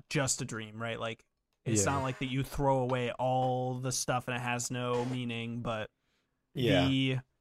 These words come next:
Speaker 1: transposition of my actions in this world to the consequences in this other world, I feel like a lot of nuance could be lost there potentially.
Speaker 2: Right.
Speaker 1: Uh, I don't know.
Speaker 3: There was also no big boss, and there was, like, no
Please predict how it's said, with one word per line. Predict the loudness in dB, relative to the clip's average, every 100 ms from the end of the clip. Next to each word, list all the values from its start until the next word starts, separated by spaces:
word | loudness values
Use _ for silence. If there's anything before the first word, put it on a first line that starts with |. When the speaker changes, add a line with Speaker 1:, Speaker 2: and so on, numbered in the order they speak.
| _
Speaker 1:
transposition | 0 2 2 0 0 0 0 0 0 -2 -2
of | -4 -6 -4
my | -2 0
actions | 0 -2 -2 -2 0
in | -2
this | -2 -2
world | 0 0 -2
to | -6 -6
the |
consequences | -4 -4 -4 -6 -6 -6 -4 -4
in | -4
this | -4
other | -2 -2
world, | 0 2 2 0 -4 _ _ _ _ _ _
I | -10
feel | -4 -2
like | -2 -2
a | -2
lot | 0 0
of | 0
nuance | 0 2 4 2
could | -2 -2
be | 2
lost | 4 4 2
there | 0 2 0
potentially. | -2 -2 -2 0 0 0 -4 -2
Speaker 2:
Right. | -2 0 0
Speaker 1:
Uh, | -2 -4 -4 -4 -6 -6 -8 _
I | -4
don't | -4
know. | -6 -12 _ -20 _ 6
Speaker 3:
There | 8
was | 8 6
also | 4 4 2 2
no | 0 2 2
big | 2 0 0 _
boss, | 4 4 2 -4
and | -4 0
there |
was, | 0 0
like, | 0
no | 2 4 2